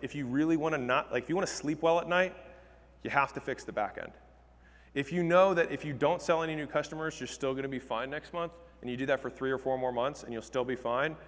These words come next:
that's the perfect business to then go market. But, like, that's the boring work that no one wants to do. I'm gonna end with this one thing. A franchisor of a really popular, uh,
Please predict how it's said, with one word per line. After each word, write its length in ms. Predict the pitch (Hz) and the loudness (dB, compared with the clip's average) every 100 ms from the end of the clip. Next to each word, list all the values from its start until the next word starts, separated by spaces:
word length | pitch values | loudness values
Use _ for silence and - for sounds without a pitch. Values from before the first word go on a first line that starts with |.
| - - - - | -20 -20 -20 -16
that's 420 | - 131 170 - - - | 4 6 6 2 -10 -6
the 80 | |
perfect 400 | 123 - 165 180 | -4 2 2 2
business 340 | - 180 185 - | -4 -2 -4 -6
to 160 | - | -4
then 160 | 127 123 | 0 0
go 120 | 113 | 0
market. 360 | 107 98 - - - - - - - - - | -2 -4 -4 -10 -14 -20 -20 -20 -20 -20 -2
But, 100 | 135 | 2
like, 200 | 135 135 | 2 4
that's 260 | 139 170 - | 2 2 0
the 120 | 165 | -6
boring 360 | 117 127 151 | -4 -4 -2
work 300 | 156 175 - | -2 -2 -2
that 140 | 139 123 | 0 0
no 100 | 131 | 0
one 180 | 139 131 | -2 -2
wants 200 | 120 - | -4 -4
to 60 | |
do. 220 | 107 101 - - - - - | -4 -2 -4 -14 -20 -20 -12
I'm 80 | 139 | 0
gonna 120 | 160 | 2
end 120 | 160 | 4
with 120 | 160 147 | 2 -2
this 160 | 131 | -2
one 160 | 131 120 | -2 0
thing. 180 | 113 92 - - - - - - - - - _ - - - - - - - - - - _ - - _ - | -2 -4 -14 -20 -20 -20 -20 -20 -20 -20 -20 _ -20 -20 -20 -20 -20 -20 -20 -20 -20 -20 _ -20 -20 _ -2
A 40 | |
franchisor 1040 | 139 180 196 196 170 139 139 139 135 127 113 | 2 4 4 2 2 2 2 4 6 4 2
of 80 | |
a 60 | 113 | 0
really 280 | 120 143 139 | 2 2 0
popular, 760 | 135 127 123 113 110 104 107 - | 2 0 2 0 0 -2 -4 -2
uh, 400 | 104 98 95 | 2 2 0